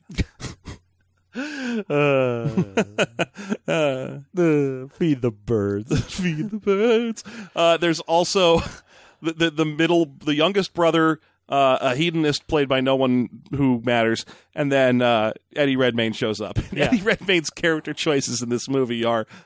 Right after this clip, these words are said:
Speaker 1: spectacular.
Speaker 2: Yeah, like, the, the sister and the brother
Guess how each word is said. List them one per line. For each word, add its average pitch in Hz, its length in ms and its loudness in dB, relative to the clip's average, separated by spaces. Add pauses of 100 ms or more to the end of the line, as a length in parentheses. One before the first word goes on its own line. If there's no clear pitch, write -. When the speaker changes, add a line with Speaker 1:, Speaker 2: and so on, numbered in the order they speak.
Speaker 1:
spectacular. 127 1300 -2 (120)
Speaker 2:
Yeah, 135 260 0
like, 151 280 -4
the, 185 440 2 (520)
the 185 120 2
sister 320 440 -2
and 180 100 0
the 160 60 2
brother 131 600 0